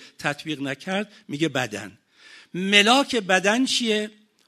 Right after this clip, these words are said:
آقا با آشپز میگه: "امشب می‌شه این غذا رو برای من بپزی؟" میگه: "چشم." پزشک میگه: "نه خیر، نذاریا. این غذا رو این بخوره میمیره."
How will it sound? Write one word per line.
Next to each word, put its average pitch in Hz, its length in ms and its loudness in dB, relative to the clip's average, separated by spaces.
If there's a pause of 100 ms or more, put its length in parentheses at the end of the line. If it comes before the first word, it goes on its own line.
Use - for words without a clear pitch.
آقا 175 200 0
با 175 120 0
آشپز 202 500 -6
میگه: 208 280 -8
"امشب 185 380 -8
می‌شه 226 260 -6
این 208 120 -6
غذا 190 300 -4
رو 196 100 -6
برای 190 180 -4
من 190 200 -6
بپزی؟" 165 420 -8
میگه: 120 240 -12
"چشم." 165 720 -10 (540)
پزشک 147 420 -4
میگه: 147 200 -8
"نه 147 120 -8
خیر، 220 500 -4 (200)
نذاریا. 214 680 0 (340)
این 208 280 -4
غذا 160 320 -2
رو 160 60 -4
این 156 140 -2
بخوره 151 340 -4
میمیره." 143 480 -2